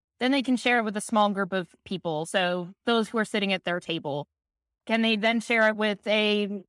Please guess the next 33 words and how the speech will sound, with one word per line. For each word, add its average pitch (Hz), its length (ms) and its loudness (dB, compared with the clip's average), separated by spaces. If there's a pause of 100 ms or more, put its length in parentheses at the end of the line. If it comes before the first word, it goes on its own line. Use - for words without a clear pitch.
(180)
small, - 360 0
you 226 200 2
know, 196 140 4
another 254 420 2
subset, 208 480 0
a 185 60 -2
group 196 300 -4
of - 120 -20
people 196 260 -2
before 240 340 0
sharing 214 300 0
it - 20 -2
with 190 120 -4
a 202 40 -2
large 190 320 2
audience 175 440 0
of, 175 180 -2 (300)
if 208 120 -10
you 220 120 -4
have 277 220 0
a 254 40 -4
team 233 240 -4
of 208 80 -4
fifty 220 340 -4
that 190 120 -4
you're 202 160 -2
trying 208 320 0
to 190 100 -8
collaborate 190 720 -2
on 185 300 -2
new 208 160 2
ideas 180 440 0
with, 165 260 -2